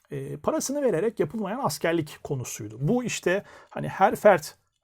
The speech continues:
halk ordusu olma özelliği, millet ordusu olma özelliği ya, her fert ordunun zamanı geldiğinde bir parçasıdır. İşte öyle olmuyor artık. Paranız varsa onun parçası olmuyorsunuz. E, bu da,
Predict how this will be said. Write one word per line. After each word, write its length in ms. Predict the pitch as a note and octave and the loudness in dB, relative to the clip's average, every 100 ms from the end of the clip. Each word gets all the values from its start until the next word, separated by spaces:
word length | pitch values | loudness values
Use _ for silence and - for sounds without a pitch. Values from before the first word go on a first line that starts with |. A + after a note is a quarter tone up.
| _ _ _ | _ _ _
halk 420 | - D#3 F#3 - | -6 -2 -2 0
ordusu 380 | D3+ C#3+ D3 - | 2 2 0 0
olma 260 | D3+ D3 D#3 | 2 2 2
özelliği, 320 | C3 A#2+ A#2+ | 0 0 -2
millet 300 | B2 D3+ D3 | -4 -4 -4
ordusu 300 | D3 C#3 D3+ | -6 -8 -8
olma 180 | C#3+ D3 | -6 -4
özelliği 360 | C#3+ C#3+ B3 | -2 -2 0
ya, 80 | B3+ | -2
her 260 | D3 F#3 G3 | 2 6 6
fert 360 | - B2 - - | 4 -4 -6 -6
ordunun 440 | - D3+ C#3+ C3+ G3+ | 0 0 0 -4 -4
zamanı 400 | D#3 C#3+ C3+ C3 | -2 -2 -4 -4
geldiğinde 400 | C#3+ C3+ C3+ C3+ | -4 -4 -8 -10
bir 60 | |
parçasıdır. 680 | C#3+ D3+ C3+ D3 C#3+ C#3+ A3+ - _ _ | -10 -10 -10 -10 -8 -8 -8 -12 _ _
İşte 160 | - C#3+ | -10 -6
öyle 160 | C3+ | -4
olmuyor 280 | D3 A2+ A#2 | -6 -6 -10
artık. 200 | - - | -16 -10
Paranız 400 | - C3 B2 B2+ | -6 -6 -6 -6
varsa 300 | D#3+ C#3 - | -6 -6 -8
onun 220 | - D3+ | -8 -8
parçası 460 | D3+ C3+ - - F3+ | -8 -12 -14 -10 -6
olmuyorsunuz. 680 | D3 B2 G#2+ - F#3+ A3 - - - - _ D#3+ | -6 -8 -10 -10 -10 -10 -14 -20 -20 -20 _ -12
E, 320 | C3+ B2+ B2 C#3+ | -8 -8 -4 0
bu 100 | G#3 | 2
da, 240 | D#3 A3 | 2 0